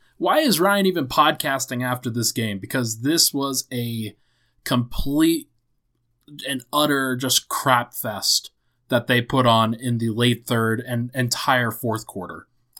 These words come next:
There were good things at the beginning of this game. There were good things through the start, with the starting unit throughout.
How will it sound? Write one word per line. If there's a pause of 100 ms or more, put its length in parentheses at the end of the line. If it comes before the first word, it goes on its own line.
(480)
There
were
good
things
at
the
beginning
of
this
game.
There
were
good
things
through
the
start,
with
the
starting
unit
throughout.